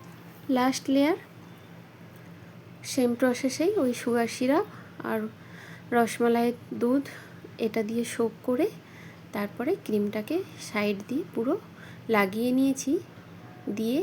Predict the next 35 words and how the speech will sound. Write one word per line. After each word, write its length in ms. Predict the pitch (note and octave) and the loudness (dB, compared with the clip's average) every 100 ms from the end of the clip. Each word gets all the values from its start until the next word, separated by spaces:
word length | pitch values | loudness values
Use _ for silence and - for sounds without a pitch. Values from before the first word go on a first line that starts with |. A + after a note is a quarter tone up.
| G4 | 2
আমি 120 | A#3 A3+ | 4 4
এটাকে 280 | A3 A3 - | 4 0 -2
ফ্রিজে 340 | - G#3+ G#3+ | 0 0 2
একটু 200 | A#3 - C#4 | -2 -2 -6
সেট 220 | - G#3 G#3 | 2 2 2
হতে 200 | G#3+ G#3 G3+ | 0 2 2
দেব, 120 | G3 G3+ - - - - - | 0 -2 -8 -16 -18 -18 0
নইলে 300 | A3+ A3+ C4 C4 | 4 6 6 4
এরপর 240 | A#3+ A#3+ A#3 | 2 0 2
আর 100 | A#3 A#3 | 2 2
ক্রিম 200 | A3 A#3 G#3+ | 2 4 4
লাগানো 260 | F#3+ G#3 G#3+ | 4 4 4
যাচ্ছে 280 | G#3 - G#3+ | 2 0 -2
না, 80 | G#3 G#3 | -2 0
ক্রিম 200 | A3 G#3+ | 0 2
এত 160 | G3+ A3+ | 0 0
গলে 260 | G3 G3 G3 | -2 0 0
যাচ্ছিল। 420 | G3 - - G#3 G#3 - - - - - | -2 -4 -6 -6 -8 -12 -18 -18 -18 -8
তো 60 | B3+ | -2
আমি 180 | A#3+ A#3+ A#3+ | 0 2 2
এইটুকুনি 460 | A#3 A#3+ C4 B3+ C4+ - - | 0 -2 2 4 2 0 -4
আধা 260 | A3+ G#3+ A3+ | 2 2 2
অবস্থায় 460 | A#3 A#3 - C4 B3+ A#3+ | 0 0 -2 -2 2 2
লাগিয়ে 320 | A#3+ B3 B3 | 0 0 0
প্রথমে 400 | E4 A3 G#3+ A3+ B3 | 0 -4 -4 -2 -4
ফ্রিজে 280 | - A3 G#3+ | 0 0 0
একটু 220 | A#3+ - G#4 | -2 -2 -2
সেট 260 | - A3+ G3+ - | 0 0 0 0
করে 160 | G3+ G3+ | 0 2
নিচ্ছি, 400 | G3 - - A3+ - - - - - - - - - - - G#3+ | 2 -2 -8 -10 -12 -18 -20 -18 -18 -18 -18 -18 -18 -18 -8 -4
দিয়ে 220 | A3+ B3+ F#4+ - - | 0 2 2 -2 0
তারপরে 480 | G#3 G#3+ A3 A3+ D#4 C4 | 2 2 2 4 8 8
নেক্সট 260 | G#3+ G#3 - | 8 4 -4
প্রসেস 380 | - G#3+ - - - | -2 -2 -2 -6 -2
করব। 200 | B3 A3+ | -2 -2